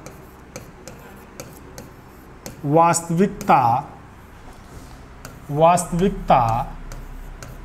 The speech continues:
यह है कि, वास्तविकता यह है कि विद्यालय को विभिन्न पाठ्यक्रमों द्वारा उनका सामना करना चाहिए। विद्यालय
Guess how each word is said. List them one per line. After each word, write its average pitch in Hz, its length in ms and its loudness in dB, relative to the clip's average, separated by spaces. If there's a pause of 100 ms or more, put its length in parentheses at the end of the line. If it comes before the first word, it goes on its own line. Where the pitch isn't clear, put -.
(680)
यह 156 640 4 (680)
है 202 220 4
कि, 131 420 2 (460)
वास्तविकता 180 1120 4 (280)
यह 240 340 8
है 240 220 6
कि 151 420 0
विद्यालय 185 800 6
को 226 200 6 (720)
विभिन्न 214 760 6 (120)
पाठ्यक्रमों 196 840 6
द्वारा 143 720 6 (320)
उनका 202 340 6
सामना 175 420 4
करना 151 340 4
चाहिए। 120 500 0 (880)
विद्यालय 160 680 4